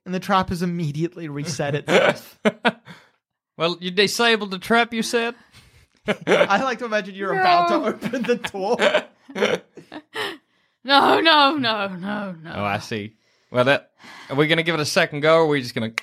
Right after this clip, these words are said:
Speaker 2: carry on forward?
Speaker 3: Will I learn from that? Do I learn what I did wrong?
Speaker 1: You can keep trying. Tell you what, I'll give you a plus one bonus every additional time you try.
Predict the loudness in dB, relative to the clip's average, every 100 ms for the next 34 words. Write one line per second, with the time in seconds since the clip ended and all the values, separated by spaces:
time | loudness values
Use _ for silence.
0 | -10 _ -2 0 -2 -2 -2 -2 -6 -12
1 | 0 2 2 0 -4 -6 -10 -8 -6 -6
2 | -10 -20 -20 _ -12 -4 -2 -2 -4 -4
3 | -4 -4 -4 -6 -6 -6 -10 -20 -16 -6
4 | 2 4 4 0 0 2 2 2 4 6
5 | 6 4 0 -6 _ _ -20 -6 2 4
6 | 6 6 6 2 -2 0 0 -2 -4 0
7 | 0 0 -4 -2 -2 -2 -4 -4 -2 -4
8 | -4 -6 -6 -10 -6 -6 -6 -2 2 2
9 | 0